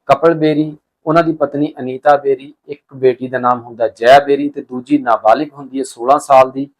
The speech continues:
ਇੱਕ ਬੇਟਾ ਹੁੰਦਾ ਗੌਰਵ ਬੇਰੀ। ਕਪਲ ਬੇਰੀ ਹੁੰਦੇ ਨੇ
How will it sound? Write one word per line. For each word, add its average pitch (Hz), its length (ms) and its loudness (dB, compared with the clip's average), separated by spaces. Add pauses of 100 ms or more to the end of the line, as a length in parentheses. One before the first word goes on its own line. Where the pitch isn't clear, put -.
(240)
ਇੱਕ 165 180 -4
ਬੇਟਾ 139 340 2
ਹੁੰਦਾ 131 320 0
ਗੌਰਵ 123 480 2
ਬੇਰੀ। 104 180 -8 (220)
ਕਪਲ 175 280 4
ਬੇਰੀ 160 260 4
ਹੁੰਦੇ 139 220 2
ਨੇ 120 240 -4